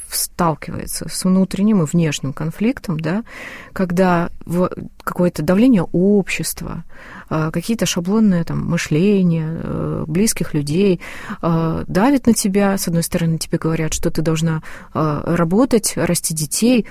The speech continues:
быть хорошей женой, быть хорошей хозяйкой, но в то же время не забывать про профессию, не забывать про то, чтобы реализовывать свои таланты и идти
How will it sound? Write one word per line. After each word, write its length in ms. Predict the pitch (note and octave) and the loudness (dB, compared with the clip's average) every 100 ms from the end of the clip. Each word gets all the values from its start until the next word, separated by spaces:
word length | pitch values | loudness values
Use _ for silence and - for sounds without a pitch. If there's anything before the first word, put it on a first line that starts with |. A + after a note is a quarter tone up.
| - | -4
быть 140 | E3 | -6
хорошей 340 | - E3 - D#3+ | -2 -4 -2 -4
женой, 400 | D#3 D#3 G#3+ G#3+ | 0 2 4 2
быть 160 | E3 | 0
хорошей 340 | - D#3 - - | -4 -6 -4 -6
хозяйкой, 600 | - D#3 F#3+ A#3+ E3 D3+ | -4 -2 0 0 0 -2
но 140 | D3+ | -4
в 40 | |
то 120 | - D#3 | -2 -2
же 100 | D3+ | 0
время 300 | D#3+ D#3+ D#3+ | 0 2 2
не 100 | D#3+ | 0
забывать 340 | E3+ F3+ F3 | 0 0 0
про 140 | - | -2
профессию, 560 | - F#3 - C4+ D4 D3 | 0 -2 0 0 2 -2
не 80 | C#3+ | -4
забывать 320 | C#3 D3+ C#3 | -4 -4 -4
про 180 | - D#3 | -2 -2
то, 140 | D3+ | -2
чтобы 240 | D3+ D3 D#3+ | -4 -4 -2
реализовывать 460 | D#3+ E3+ F#3 F3 | 0 2 2 2
свои 120 | - | 0
таланты 580 | E3+ G3+ C4 D4+ - C#3 - - - - | 0 0 4 2 2 -2 -6 -10 -10 -12
и 240 | - G3+ F3+ | 2 4 4
идти 360 | - A#3+ D4+ | 4 4 4